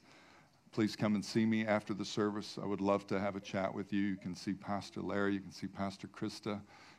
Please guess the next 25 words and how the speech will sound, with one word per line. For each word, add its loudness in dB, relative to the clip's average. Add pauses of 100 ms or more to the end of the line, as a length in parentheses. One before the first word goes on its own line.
(140)
You -6
can -14
see -4
any 0
one 2
of 0
our 4
elders. 2
You -6
can -18 (100)
pretty 4
much -2
see 0
anybody 0 (160)
here 0
at -10
Casey -4
City -4
Church. -8 (600)
Uh, -4
but -2
please 4
let 6
us 6
know. -4